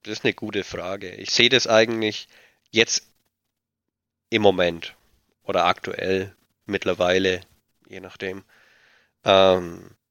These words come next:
mach ich mir da eigentlich nicht so viel Gedanken,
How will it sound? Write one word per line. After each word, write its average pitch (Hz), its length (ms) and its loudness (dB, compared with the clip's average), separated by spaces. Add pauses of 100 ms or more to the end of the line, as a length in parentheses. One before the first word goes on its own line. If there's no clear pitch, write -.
(520)
mach 107 140 2
ich 147 120 -4
mir 147 120 -2
da 107 100 2
eigentlich 104 320 0
nicht 101 120 -6
so 123 100 -14
viel 123 140 -10
Gedanken, 110 680 -4